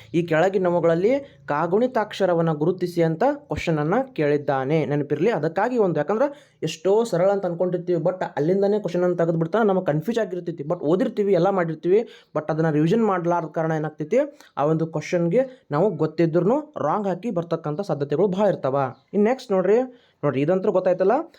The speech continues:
ಗುಣಿತಾಕ್ಷರಗಳು ಅಂತಂದ್ರೆ ಒಂದು ವ್ಯಂಜನಕ್ಕೆ ಬೇರೆ ಬೇರೆ ಆಗಿರ್ತಕ್ಕಂತಹ ಸ್ವರಗಳು ಬಂದು ಸೇರಿದ್ರ, ನೋಡ್ರಿ, ಒಂದು ವ್ಯಂಜನಕ್ಕೆ ಬೇರೆ ಬೇರೆ ಸ್ವರಗಳು ಬಂದು ಸೇರ್ಕೊಂಡ್ರ ಅಂತಂದ್ರೆ ಕ ಅಧಿಕ ಕ, ಹ್ಮ್, ಕ, ಕ ಅಧಿಕ ಆ, ಕ,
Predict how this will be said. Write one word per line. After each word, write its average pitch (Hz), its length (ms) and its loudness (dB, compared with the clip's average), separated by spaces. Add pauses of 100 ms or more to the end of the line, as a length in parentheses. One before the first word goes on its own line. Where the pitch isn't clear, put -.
(200)
ಗುಣಿತಾಕ್ಷರಗಳು 180 640 0
ಅಂತಂದ್ರೆ 196 480 0
ಒಂದು 143 200 -4
ವ್ಯಂಜನಕ್ಕೆ 190 800 0
ಬೇರೆ 190 340 4
ಬೇರೆ 208 260 2
ಆಗಿರ್ತಕ್ಕಂತಹ 180 800 -2
ಸ್ವರಗಳು 214 460 2
ಬಂದು 175 220 0
ಸೇರಿದ್ರ, 143 340 -2
ನೋಡ್ರಿ, 139 380 0
ಒಂದು 135 240 2
ವ್ಯಂಜನಕ್ಕೆ 175 920 0
ಬೇರೆ 214 180 4
ಬೇರೆ 185 200 2
ಸ್ವರಗಳು 160 380 0
ಬಂದು 151 200 0
ಸೇರ್ಕೊಂಡ್ರ 143 440 0
ಅಂತಂದ್ರೆ 180 600 -2
ಕ - 80 -2
ಅಧಿಕ 143 360 0
ಕ, 135 220 -2
ಹ್ಮ್, 180 500 -2
ಕ, - 100 -4 (460)
ಕ - 60 0
ಅಧಿಕ 147 380 -2
ಆ, 127 260 -4
ಕ, 123 140 -6